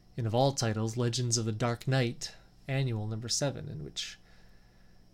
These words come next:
Batman is drawn into a mystery involving the legacy of Steve Savage, and in which we discover the Maverick Ace's final fate. A Steve Savage flashback sequence in this annual is illustrated by Russ Heath, which,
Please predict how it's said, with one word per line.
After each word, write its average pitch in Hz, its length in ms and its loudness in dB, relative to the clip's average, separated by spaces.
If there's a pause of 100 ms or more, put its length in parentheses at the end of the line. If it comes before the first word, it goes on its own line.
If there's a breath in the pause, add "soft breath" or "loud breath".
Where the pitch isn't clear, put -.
(140)
Batman 120 420 -2
is 113 140 -2
drawn 117 300 -2
into 113 340 -2
a 110 160 -6
mystery 123 460 2
involving 110 600 -4
the 110 80 -4
legacy 113 540 -2
of 117 100 -4
Steve 117 320 -4
Savage, 123 560 -4
and 104 280 -6 (840 soft breath)
in 120 120 -4
which 113 200 -8
we 110 120 -4
discover 113 500 2
the 110 140 0
Maverick 117 500 0
Ace's 117 480 2
final 117 400 -2
fate. - 480 -10 (2500)
A - 40 -4
Steve 127 300 2
Savage 113 320 2
flashback 139 640 0
sequence 127 500 -6
in 117 80 -6
this 113 160 -4
annual 127 360 -8
is 113 120 -6
illustrated 120 380 -4
by 113 120 -2
Russ 127 300 0
Heath, 127 380 0
which, - 340 -8